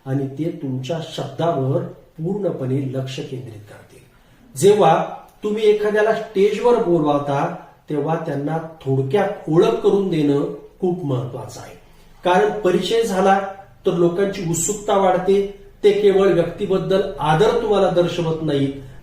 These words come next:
तर प्रेक्षकांमध्ये आदर निर्माण करण्याचं काम हे सूत्रसंचालकाचं असतं. एखाद्याची ओळख करून देताना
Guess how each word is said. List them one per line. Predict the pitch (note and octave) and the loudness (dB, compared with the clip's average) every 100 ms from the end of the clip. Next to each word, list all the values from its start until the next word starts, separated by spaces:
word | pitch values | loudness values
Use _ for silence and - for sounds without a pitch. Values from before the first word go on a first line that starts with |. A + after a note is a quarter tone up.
| - | -6
तर | D#3+ | -6
प्रेक्षकांमध्ये | D3+ - E3 E3 - G3+ G3 F#3 D#3 C#3+ C3+ F#3+ - | -6 -4 -2 -2 -4 -6 -2 -2 -2 -2 0 -2 -4
आदर | - D3 F#3+ A3+ G#3+ | -4 0 2 4 4
निर्माण | F#3+ F3+ F3 | 2 2 0
करण्याचं | E3+ D#3 D#3+ - E3+ | 0 0 -2 -4 -4
काम | - F#3 C#3+ C3+ - - - - | -4 -2 0 0 -4 -10 -14 -10
हे | |
सूत्रसंचालकाचं | D3 D3 C#3+ C3+ B2+ A#2 - G#2 - - - | -8 -8 -8 -8 -8 -10 -12 -16 -16 -18 -18
असतं. | - - _ - - - _ _ _ F#3 | -18 -20 _ -20 -20 -20 _ _ _ 0
एखाद्याची | F#3 G3 G3+ - - E3+ | 2 2 2 2 -2 2
ओळख | F3 G#3 - | 4 4 2
करून | G3+ G3+ | 2 4
देताना | G3 F#3+ G3 F3 D#3 | 4 2 2 2 0